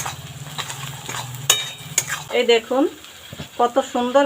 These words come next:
ভেজে নিয়েছি। এখানে তিনটে মিডিয়াম সাইজের আলু সেদ্ধ করে নিয়েছি। এই আলু তিনটে দিয়ে দেব, এইভাবে হাত দিয়ে ভেঙে ভেঙে। পেঁয়াজটা ভাজার সময়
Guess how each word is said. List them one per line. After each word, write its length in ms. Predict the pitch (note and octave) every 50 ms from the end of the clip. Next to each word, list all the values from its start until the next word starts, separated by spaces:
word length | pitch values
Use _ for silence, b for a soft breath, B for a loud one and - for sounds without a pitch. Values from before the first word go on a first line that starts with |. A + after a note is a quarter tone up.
| C4
ভেজে 260 | C4 A#3 G3+ G#3 A3 A3 A#3
নিয়েছি। 400 | B3 B3+ B3 B3 - - D#4 E4+ A4+ - - - - - - - - - - - - - C4+ B3+
এখানে 280 | - - D4 A#3+ B3+ C4 C4 -
তিনটে 280 | C4+ C4+ B3+ - D4 D4 C#4 B3+
মিডিয়াম 320 | A#3 A3+ A3+ A#3 A#3 A#3+ A#3+ A#3+
সাইজের 360 | - B3 A#3 A#3 A#3 C4 C4+ C4 A#3 G#3
আলু 140 | G#3+ A3+ A#3 A#3 -
সেদ্ধ 220 | - A3+ A3 - A3+ A3 G#3+
করে 140 | A#3 A#3+ B3 B3
নিয়েছি। 340 | B3 B3 B3+ B3 - - D#4 E4+ A#4 A#4 - - - - - - - - - - - - - - - - - - - - G#3+
এই 80 | G#3 G#3 - - - F#3
আলু 140 | G3+ G#3+ A3 A3
তিনটে 220 | A#3 A#3 A3+ B3 A#3+ A3
দিয়ে 140 | A#3+ A#3+ A#3+ A#3
দেব, 140 | B3 A#3+ B3 C#4 D4+ F4+ - - - - - -
এইভাবে 340 | G3+ G3 G#3 G#3 G3+ G#3 A#3+ C#4+ C#4
হাত 180 | - G3 F#3 F3+ F3 F3+
দিয়ে 140 | A3 A3+ A3 G#3+
ভেঙে 220 | G#3 G3 G3+ A3 G#3+ A3
ভেঙে। 220 | A3 A3 A#3+ C#4+ F4+ - - - - - - - - - - - - - - - - - - - - - - - - - - - - - - - - - - - - - - - - - - - - - - - - - - - - - - - - - - - - - - - - - - - - - -
পেঁয়াজটা 440 | - - - A#3+ A#3 - - - C4 B3+ B3+
ভাজার 260 | A#3+ A3+ A3+ A#3+ A#3+ A#3+
সময় 240 | - C4 B3 B3+ C4+